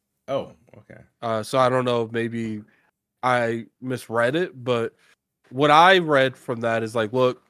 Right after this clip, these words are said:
Speaker 2: <clears throat> we understand that we messed up with that.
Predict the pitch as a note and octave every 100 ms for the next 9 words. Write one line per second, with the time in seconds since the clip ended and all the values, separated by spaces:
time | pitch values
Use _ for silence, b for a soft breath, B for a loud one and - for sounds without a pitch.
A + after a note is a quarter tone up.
0 | - C#3+ C3+ B2+ C3+ C#3+ C3+ - C3+ C3
1 | B2 - A#2+ A#2 A2 - D3+ C3+ D3 D3+
2 | C#3+ C#3